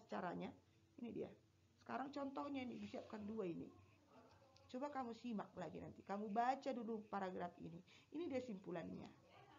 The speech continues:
Sesuai kesimpulan dengan paragraf ini, harus. Lihat,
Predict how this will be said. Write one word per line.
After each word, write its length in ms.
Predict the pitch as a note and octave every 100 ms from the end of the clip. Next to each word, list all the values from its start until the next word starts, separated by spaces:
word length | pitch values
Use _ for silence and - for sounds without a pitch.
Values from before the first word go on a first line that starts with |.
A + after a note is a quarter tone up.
| C4 C4 - - - - - - - -
Sesuai 320 | D4+ G4+ G#4
kesimpulan 640 | D#4+ D4 - D#4 D4+ B3+
dengan 240 | A#3+ A#3 A3+
paragraf 460 | G#3 G#3 G#3 G#3+
ini, 240 | A3 G#3+ F#4+ - - - - - - - G#3
harus. 260 | D#4 A#3 - - - - - - - - - - - - - - -
Lihat, 160 | B3